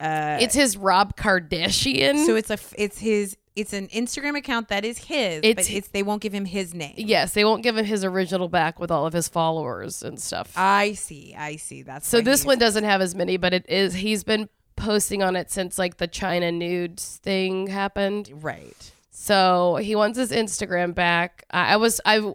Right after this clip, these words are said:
Speaker 2: I immediately hopped onto Snapchat. Nothing, nothing new, but,
Speaker 1: Ugh.
Speaker 2: but I did look at Black Ch-, Black China. Have you seen her gram this week of that long, those long braids?
Speaker 1: Those long blonde braids.
Speaker 2: She looks
Speaker 1: Unbelievable.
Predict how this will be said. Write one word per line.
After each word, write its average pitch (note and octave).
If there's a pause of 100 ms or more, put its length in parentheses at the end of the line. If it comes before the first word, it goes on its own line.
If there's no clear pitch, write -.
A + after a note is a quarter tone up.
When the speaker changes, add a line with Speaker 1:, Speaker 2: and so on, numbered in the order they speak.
Speaker 2:
I G3 (100)
immediately A#3
hopped F3+
onto E3
Snapchat. E3
Nothing, D#3+
nothing C#3
new, G#2+
but, - (240)
Speaker 1:
Ugh. E3+ (100)
Speaker 2:
but A3
I G#3+
did A3
look A3
at F#3+
Black F3
Ch-, -
Black A3
China. F#3
Have F#3+
you A3
seen F#3
her F#3
gram F3+
this G3
week A3+
of F#3
that D#3+
long, E3+
those E3+
long F3
braids? E3
Speaker 1:
Those F#3+
long G3
blonde F#3+
braids. F#3+ (260)
Speaker 2:
She G3
looks A3
Speaker 1:
Unbelievable. D3+